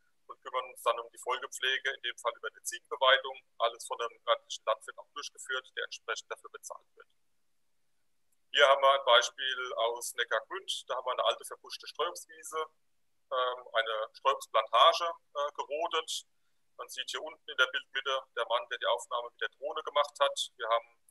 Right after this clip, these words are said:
die ganze Plantage geräumt, haben wild aufgegangene Kirschbäume und auch Eichen stehen gelassen,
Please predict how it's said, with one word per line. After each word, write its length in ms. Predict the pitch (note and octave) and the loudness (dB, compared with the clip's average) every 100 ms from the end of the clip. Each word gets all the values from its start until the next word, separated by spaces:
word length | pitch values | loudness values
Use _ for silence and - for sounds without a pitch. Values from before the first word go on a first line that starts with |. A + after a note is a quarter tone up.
| A#2 | -10
die 60 | |
ganze 320 | - A#2 - - | -4 -4 -6 -6
Plantage 540 | A2 - A2+ A2 - | -6 -2 -2 -4 -6
geräumt, 640 | - - C#3+ D#3 - - - | -12 0 0 0 -6 -10 -2
haben 160 | A#2+ - _ _ _ | -2 -2 _ _ _
wild 180 | - - | -8 0
aufgegangene 760 | C3 C3 - B2+ B2 B2 B2 A#2 - _ _ _ _ | 2 0 2 4 4 4 -2 -2 -4 _ _ _ _
Kirschbäume 560 | D#3 D3+ C#3 C#3 C#3+ C3+ | 2 2 2 2 0 -2
und 100 | A#2+ | -2
auch 260 | B2 - | -2 4
Eichen 260 | A#2+ C3+ C3+ | 4 4 -2
stehen 300 | - D3 - | -2 -2 -2
gelassen, 380 | D3 C3+ C#3 | 4 4 4